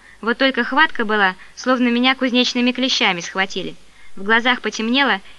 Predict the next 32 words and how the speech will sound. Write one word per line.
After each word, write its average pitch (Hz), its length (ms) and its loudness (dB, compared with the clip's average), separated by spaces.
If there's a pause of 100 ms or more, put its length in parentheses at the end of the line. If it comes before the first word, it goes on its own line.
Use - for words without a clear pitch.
и 226 100 -2
мир 262 240 2
закружился 226 540 -4
в - 40 -16
прощальном 202 640 0
вальсе. 185 420 -4 (720)
«Как 269 240 2
мне 254 140 2
жаль», 180 340 0 (360)
донесся 214 500 0
из 208 220 -4
ватной 202 320 0
пустоты 196 540 -2 (200)
голос 202 400 -2
Коти. - 400 -4 (840)
Последним 285 460 0
усилием, 190 600 -2 (240)
в - 80 -20
котором 240 380 2
не 247 120 4
было 214 120 0
ничего 214 400 0
от 190 140 2
разума, 226 460 0 (220)
слепо 262 340 0
и 220 80 2
беспомощно 220 680 -2
я 220 200 0
ударил 233 320 2
его 208 220 -2
правой 208 320 0
рукой, 208 420 -2